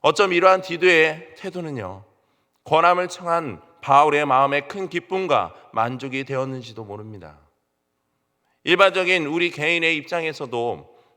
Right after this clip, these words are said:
내가 무언가 다른 이에게 권면을 하였을 때 그에 대한 반응이 적극적인 순종의 반응이라면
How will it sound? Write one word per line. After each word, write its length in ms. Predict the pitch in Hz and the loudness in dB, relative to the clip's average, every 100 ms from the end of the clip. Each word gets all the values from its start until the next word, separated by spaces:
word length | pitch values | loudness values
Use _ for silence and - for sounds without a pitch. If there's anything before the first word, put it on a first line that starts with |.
| _ | _
내가 280 | - 151 170 | 0 4 4
무언가 400 | 170 175 180 180 | 4 4 4 4
다른 340 | 180 151 170 160 | 2 2 -2 -2
이에게 480 | 156 143 135 127 139 | -4 0 0 -2 -6
권면을 400 | 135 131 131 131 | -8 -4 -4 -4
하였을 360 | 131 135 - 117 | -8 -12 -12 -14
때 360 | - 101 85 _ _ _ _ _ - | -10 -10 -10 _ _ _ _ _ 0
그에 220 | 180 185 | 4 6
대한 200 | 180 180 | 4 4
반응이 480 | 147 151 156 156 120 | 2 0 -2 -2 -2
적극적인 600 | 156 147 156 170 156 165 | -6 -6 -8 -8 -8 -10
순종의 540 | - 202 180 180 165 | -12 -12 -8 -4 -4
반응이라면 840 | 156 120 127 135 120 107 117 101 | -4 -6 -8 -8 -10 -8 -8 -8